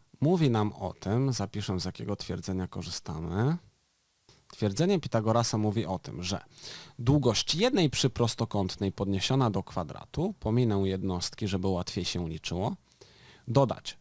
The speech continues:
długość drugiej przyprostokątnej, która jest podniesiona do kwadratu, to jest to samo, co długość przeciwprostokątnej podniesionej do kwadratu. Czyli tak,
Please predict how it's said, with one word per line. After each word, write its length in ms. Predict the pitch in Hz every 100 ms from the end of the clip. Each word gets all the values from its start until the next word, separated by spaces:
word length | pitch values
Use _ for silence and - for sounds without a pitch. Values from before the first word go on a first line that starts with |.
| -
długość 600 | 110 127 185 127 - - 127
drugiej 540 | 120 196 269 175 113
przyprostokątnej, 1200 | - 117 - 107 - 110 - 87 80 - 123 131
która 260 | - 107 104
jest 140 | -
podniesiona 540 | 113 104 104 113 110
do 120 | 107 107
kwadratu, 640 | - 107 117 120 196 247 _ - - - - -
to 80 | 135
jest 260 | 127 -
to 160 | - 233
samo, 380 | - 104 123 147
co 200 | - 120
długość 500 | 120 117 113 - -
przeciwprostokątnej 1500 | - 226 - 120 - - 110 - 110 - 92 90 87 208 269 _ _ - _ _ -
podniesionej 580 | 247 185 139 120 117 123
do 100 | 98
kwadratu. 560 | - 190 120 - - - _ _ _ -
Czyli 240 | - 95
tak, 180 | -